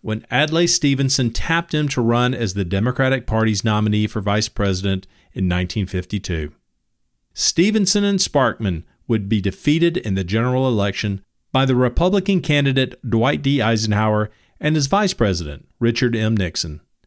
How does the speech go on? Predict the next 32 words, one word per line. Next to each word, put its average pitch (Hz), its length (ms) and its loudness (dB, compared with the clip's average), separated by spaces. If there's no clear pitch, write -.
Sparkman 131 600 0
would 107 200 -2
continue 139 440 0
to 139 120 0
serve 127 300 2
in 127 80 0
the 107 100 0
Senate 120 440 -2
until 101 320 -2
nineteen 98 400 0
seventy-nine. 90 760 0
Now, 180 120 0
if 180 80 0
the 170 100 2
Stevenson-Sparkman 190 1300 0
ticket 135 280 0
had 104 140 0
won, 104 460 0
Sparkman 185 640 0
would 143 140 4
have 120 100 2
been 113 200 2
the 80 80 -2
second - 600 -2
United 107 420 0
States 107 320 -2
vice 101 280 -2
president 95 500 -2
from 101 140 -2
Alabama. 92 560 -2
The 110 80 -6
first 196 540 0